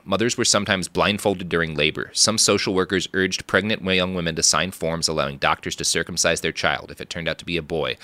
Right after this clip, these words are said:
so that the workers could keep mothers uninformed of even their baby's gender. By the time adoption became nationally popular in the mid nineteen forties, the reversal was complete,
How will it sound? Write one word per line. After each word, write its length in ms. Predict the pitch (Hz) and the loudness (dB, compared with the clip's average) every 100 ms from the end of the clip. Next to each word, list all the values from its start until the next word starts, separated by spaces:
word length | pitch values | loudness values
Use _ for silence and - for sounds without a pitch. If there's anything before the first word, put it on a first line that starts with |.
| - - | -14 -6
so 120 | - 117 | 2 4
that 120 | 98 | 4
the 80 | 90 | 4
workers 380 | 101 117 135 - | 2 2 0 0
could 160 | - | -4
keep 180 | - 117 | -4 -2
mothers 320 | 92 87 85 | 0 2 0
uninformed 580 | - 98 95 87 90 - | -2 -4 -4 -4 -4 -6
of 80 | 80 | -6
even 200 | 80 85 | -4 0
their 100 | 80 | 0
baby's 380 | 78 73 73 - | 2 0 0 -4
gender. 380 | 76 71 69 - - - - | -4 -4 -6 -10 -16 -12 2
By 100 | 101 | 4
the 60 | |
time 240 | 95 131 147 | 4 2 4
adoption 360 | 107 104 - | 6 4 4
became 300 | 95 82 78 | -4 -2 0
nationally 400 | 80 95 - 101 | 2 2 2 -2
popular 460 | 87 87 82 78 73 | 2 2 2 0 -4
in 80 | 69 | -4
the 60 | 69 | -4
mid 140 | 82 | -2
nineteen 340 | 78 71 80 | -2 -2 -8
forties, 400 | - 69 69 65 | -6 -6 -4 -4
the 80 | 69 | -4
reversal 400 | 65 78 78 78 | -4 -2 -2 -2
was 100 | 71 | -2
complete, 400 | - 73 - 71 | -4 -8 -6 -6